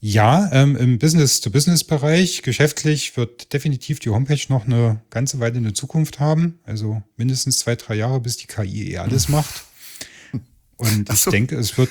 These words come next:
Speaker 1: eine, eine Low-Tech, No-Tech-Gegenbewegung irgendwann geben.
Speaker 2: Eine Low-Tech-Gegenbewegung, ja.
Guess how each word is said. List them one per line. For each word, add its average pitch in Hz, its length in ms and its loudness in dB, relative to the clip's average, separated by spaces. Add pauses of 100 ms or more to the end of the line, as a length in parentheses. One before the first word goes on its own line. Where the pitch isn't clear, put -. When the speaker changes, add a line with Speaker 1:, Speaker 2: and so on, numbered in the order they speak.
Speaker 1:
eine, 117 320 4
eine 113 220 4
Low-Tech, 151 680 2
No-Tech-Gegenbewegung 123 1400 2
irgendwann 98 460 -2
geben. 92 380 -6 (360)
Speaker 2:
Eine 107 220 0
Low-Tech-Gegenbewegung, 101 1200 -4
ja. 92 220 -12